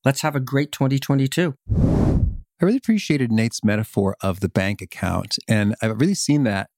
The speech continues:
Speaker 2: in my own life. And he talked about having to rebuild the confidence or to replenish your bank account via making deposits.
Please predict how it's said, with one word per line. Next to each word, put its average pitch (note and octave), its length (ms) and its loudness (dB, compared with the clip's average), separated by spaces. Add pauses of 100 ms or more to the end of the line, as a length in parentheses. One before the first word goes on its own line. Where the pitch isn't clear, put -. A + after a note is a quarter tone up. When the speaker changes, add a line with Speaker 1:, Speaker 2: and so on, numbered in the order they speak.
(460)
Speaker 2:
in A#2+ 140 4
my A2+ 160 0
own C3+ 220 0
life. F#2+ 500 -4
And G#2+ 80 2
he G#2 60 4
talked C3 200 -2
about G#2 180 -4
having A2 260 -2
to F#2+ 80 0
rebuild G#2+ 600 0 (400)
the - 80 -2
confidence F#2 520 -2
or G2 160 0
to F#2 240 0
replenish F#2+ 480 0
your F2 80 -2
bank F2+ 200 0
account F2+ 340 -2
via F2 380 -2 (420)
making F#2 240 2
deposits. F#2 760 -4